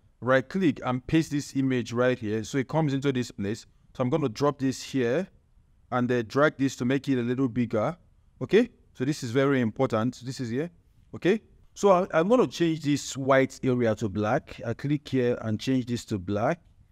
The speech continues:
So everything rhymes, beautiful. So this is what I'm gonna do now.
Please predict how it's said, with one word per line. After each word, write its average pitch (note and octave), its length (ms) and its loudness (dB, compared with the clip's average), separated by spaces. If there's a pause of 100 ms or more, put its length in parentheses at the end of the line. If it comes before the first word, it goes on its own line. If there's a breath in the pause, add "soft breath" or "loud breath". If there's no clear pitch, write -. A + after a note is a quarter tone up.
(220)
So C3 140 -2
everything C#3+ 320 2
rhymes, G#2+ 440 2
beautiful. A#2+ 500 -4 (280)
So D3+ 320 0
this E3+ 160 -2
is D3+ 100 -8
what D3 120 2
I'm A#2 80 0
gonna A#2 180 2
do A2 120 -4
now. G#2 260 -4